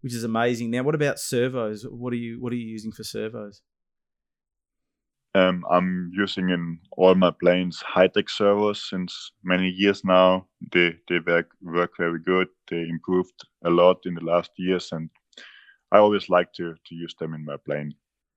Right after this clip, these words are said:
Speaker 1: Yeah, yeah. Oh, but no, I've actually, the majority of my airplanes run Hitec, uh, servos, nearly all of them actually, and I've always,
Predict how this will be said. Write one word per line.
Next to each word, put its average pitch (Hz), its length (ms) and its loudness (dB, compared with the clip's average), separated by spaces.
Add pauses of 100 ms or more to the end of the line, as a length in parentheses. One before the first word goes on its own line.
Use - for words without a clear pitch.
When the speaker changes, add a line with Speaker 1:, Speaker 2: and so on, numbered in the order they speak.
(400)
Speaker 1:
Yeah, 95 400 -14 (420)
yeah. 92 380 -16 (640)
Oh, 107 160 -8
but 101 120 -10
no, 107 160 -8
I've 107 220 -14
actually, 107 340 -18
the 107 180 -14
majority 104 420 -6
of 95 80 -14
my 92 160 -14
airplanes 92 540 -14
run 92 200 -16
Hitec, 92 400 -16 (180)
uh, 92 200 -14 (640)
servos, 110 480 -12
nearly 135 200 -10
all 131 200 -8
of 120 60 -18
them 90 140 -12
actually, 101 360 -14
and 101 100 -14
I've 107 80 -18
always, 101 460 -14